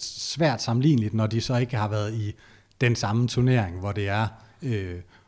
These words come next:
på Europaturen, men trods alt også til Scottish, hvor, hvor Nana jo så var et slag efter, øhm, og, og til British Open, at hun gjorde det, men det var jo primært på Europaturen, i hvert fald sejrene.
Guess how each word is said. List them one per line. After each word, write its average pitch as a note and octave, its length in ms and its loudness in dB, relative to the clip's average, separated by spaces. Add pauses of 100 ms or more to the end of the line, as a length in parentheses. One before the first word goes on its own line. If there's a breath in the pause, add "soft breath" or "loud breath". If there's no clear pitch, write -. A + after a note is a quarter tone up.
på A#2+ 120 2
Europaturen, A#2 560 2
men F#2+ 300 -4
trods G#2+ 280 -4
alt A2 140 -4
også A2+ 300 -2
til A2+ 180 -6
Scottish, A2 440 -2
hvor, F#2 220 -4 (340 loud breath)
hvor A2+ 120 -2
Nana G2 220 0
jo F#2+ 100 -4
så G#2 140 -4
var G2+ 180 -4
et A2 120 -4
slag G#2 300 -2
efter, G#2+ 260 -6 (440 soft breath)
øhm, F2+ 600 -4 (440 soft breath)
og, G#2+ 240 -2
og G2+ 140 -6
til - 120 -4
British F#2+ 360 -2
Open, G2 240 -2
at E2+ 120 -8
hun F#2+ 120 -6
gjorde G2+ 200 0
det, G2+ 80 -2
men F#2 120 -4
det G#2 100 -2
var G#2 80 2
jo G#2 60 2
primært A#2+ 440 0
på - 80 -6
Europaturen, F#2+ 640 -6
i - 20 -6
hvert F2+ 180 -8
fald G2 180 -10
sejrene. G2 460 -2